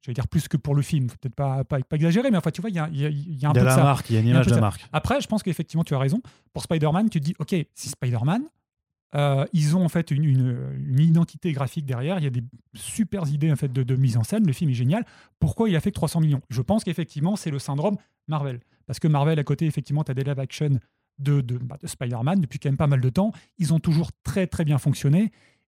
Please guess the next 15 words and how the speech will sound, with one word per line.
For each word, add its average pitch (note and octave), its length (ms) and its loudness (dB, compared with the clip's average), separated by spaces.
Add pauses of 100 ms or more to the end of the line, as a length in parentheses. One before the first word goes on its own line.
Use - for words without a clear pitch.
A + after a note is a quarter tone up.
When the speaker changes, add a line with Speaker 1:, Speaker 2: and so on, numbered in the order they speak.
Speaker 1:
et G3+ 120 2
du D#3 100 4
coup B3+ 220 0
je - 80 -10
pense A3 240 0
que - 80 -8
bah, C#3+ 100 0
les, C3+ 120 0
les, B2+ 200 -4
les, B2+ 220 -6 (400)
Speaker 2:
Hmm. A2 260 4
Speaker 1:
les C3+ 60 0
personnes E3+ 320 0
sont C#3+ 160 -2
un E3 80 -2